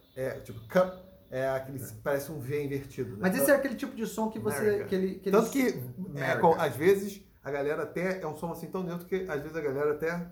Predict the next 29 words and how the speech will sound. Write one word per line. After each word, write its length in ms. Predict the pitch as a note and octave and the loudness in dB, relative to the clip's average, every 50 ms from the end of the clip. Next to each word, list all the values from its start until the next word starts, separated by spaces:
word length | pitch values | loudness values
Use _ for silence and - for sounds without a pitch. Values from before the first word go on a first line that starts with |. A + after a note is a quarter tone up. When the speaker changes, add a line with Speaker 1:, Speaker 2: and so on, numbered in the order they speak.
| - - _ _ _ _ _ | -12 -20 _ _ _ _ _
Speaker 1:
suprime, 380 | - F#3+ F#3 F#3 D#3 C#3+ B2+ | -8 -6 -4 -2 -2 -2 -2
né? 60 | A2+ G#2+ | -2 -4
Fica 140 | - - | -4 -4
América, 580 | A#2+ A2+ A#2 C#3+ D#3 D3+ C3+ A#2 G#2+ G#2+ - A#2 A2 - | -4 -2 0 2 2 4 4 2 0 -2 -2 -4 -2 0
Speaker 2:
Então, 180 | A#2 E3+ - | 0 2 2
Speaker 1:
né? 80 | C#3+ - | 2 4
Speaker 2:
mas 80 | A2+ | 4
é 60 | - D3+ | 4 2
isso 100 | D3 - | 2 2
que 60 | F#3+ | 2
eu 20 | F#3+ | 2
ia 60 | - | 2
falar, 280 | - A3 G3+ E3+ C#3+ D#3+ | 2 2 2 4 4 2
tipo, 140 | D3+ C#3 D3 | 2 0 0
Speaker 1:
América, 220 | D3 C#3+ C3+ D3+ | 0 0 2 4
Speaker 2:
esses 300 | E3+ G3+ G3+ G#3 G#3+ - | 4 4 4 2 0 -2
são 140 | - G#3 G3 | -2 -2 -2
Speaker 1:
América. 200 | F#3 F3+ - F3+ | -2 -2 -2 -2
Speaker 2:
aqueles 180 | E3+ E3 - | -2 -2 -4
sons 480 | - - - D#3 E3 F#3+ G3 F#3 - - | -6 -8 -6 -4 -4 -4 -4 -6 -8 -10
que 600 | - - - C#3 B2+ B2+ B2 A#2 A2+ A2 G#2 G#2+ - - - _ _ _ _ _ _ _ - | -12 -12 -10 -8 -6 -6 -4 -4 -6 -6 -8 -10 -14 -20 -20 _ _ _ _ _ _ _ -12
Speaker 1:
Bitter. 360 | B2 B2 B2 - - G#2 - | -12 -12 -10 -10 -10 -10 -8
Como 120 | - C3+ C3+ | -6 -4 -2
na 80 | C3+ | 0
alemã 160 | D3 F3 - D3 | 0 2 2 2
é 20 | |
Speaker 2:
normalmente 260 | D3 C#3+ D#3+ D#3+ - - | 2 2 2 0 0 0
Speaker 1:
bitter. 360 | F3 F3 - - A2+ G#2+ - - - - - - | -2 -2 -2 -4 -6 -8 -8 -8 -12 -14 -18 -18
Tipo, 240 | - - - G#2+ | -16 -14 -12 -12